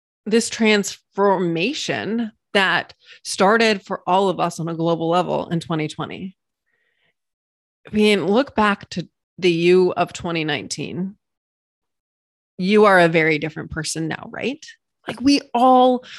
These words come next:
we are all constantly evolving. And I think that the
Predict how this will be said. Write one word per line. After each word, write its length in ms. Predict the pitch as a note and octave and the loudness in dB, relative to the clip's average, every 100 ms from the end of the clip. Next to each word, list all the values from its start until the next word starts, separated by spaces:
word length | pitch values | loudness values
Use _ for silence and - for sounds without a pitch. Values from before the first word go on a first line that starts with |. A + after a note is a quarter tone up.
| - G#3 | -8 2
we 180 | B3+ | 6
are 180 | C4 A#3 - | 6 4 2
all 320 | F#3+ G3 A#3 | 4 4 2
constantly 800 | - G#3 F#3 F#3+ - - A3+ A#3+ | -4 -4 -4 -4 -8 -6 -2 0
evolving. 580 | B3 A#3 A#3+ B3 B3+ A#3+ | -2 0 0 0 0 0
And 160 | A3 | 0
I 140 | G#3 G3+ | 0 -2
think 500 | - - A#3 B3+ - _ _ _ _ _ | -6 -4 -2 -4 -10 _ _ _ _ _
that 360 | G#3+ G3+ F#3 - _ _ - | 0 0 -2 -6 _ _ -12
the 480 | F3+ F3+ E3+ D#3+ | -2 0 0 -2